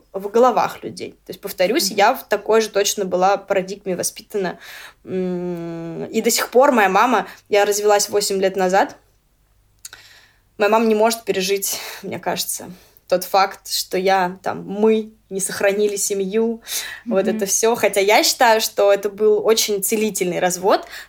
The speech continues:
Speaker 1: для нас обоих. А, мы сейчас оба, мы дружим, вот, оба очень счастливы в новых отношениях, вот, э, прошли большой путь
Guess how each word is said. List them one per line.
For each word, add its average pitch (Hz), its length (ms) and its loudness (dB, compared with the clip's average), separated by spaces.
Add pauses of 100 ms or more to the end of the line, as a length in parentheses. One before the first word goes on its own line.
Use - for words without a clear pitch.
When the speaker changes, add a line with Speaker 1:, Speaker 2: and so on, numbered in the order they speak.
Speaker 1:
для 202 160 2
нас 196 200 2
обоих. 190 540 2 (340)
А, 190 480 2
мы 214 120 2
сейчас 202 440 0
оба, 202 440 4
мы 220 160 4
дружим, 254 560 2
вот, 214 400 2
оба 202 540 2
очень 226 380 4
счастливы 185 540 2
в 190 60 -4
новых 202 280 2
отношениях, 208 720 -2 (360)
вот, 202 440 2
э, 185 160 4
прошли 202 380 0
большой 214 380 2
путь 302 360 -2